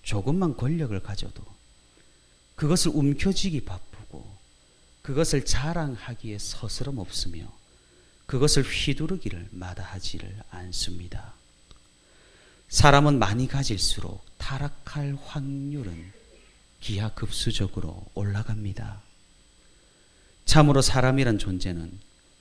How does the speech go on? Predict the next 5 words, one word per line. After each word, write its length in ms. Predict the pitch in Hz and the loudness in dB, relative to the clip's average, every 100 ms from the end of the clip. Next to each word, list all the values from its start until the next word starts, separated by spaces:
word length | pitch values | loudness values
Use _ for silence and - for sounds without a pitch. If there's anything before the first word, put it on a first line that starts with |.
| - | -4
교만하지 560 | 135 139 120 104 98 - | 2 4 4 2 0 -2
않을래야 720 | - 85 90 107 127 131 131 - | -4 -6 -4 -4 -2 -4 -6 -6
않을 340 | 101 113 151 | -4 -2 -4
수 200 | - 98 | -4 -6
없는 240 | 85 85 | -8 -12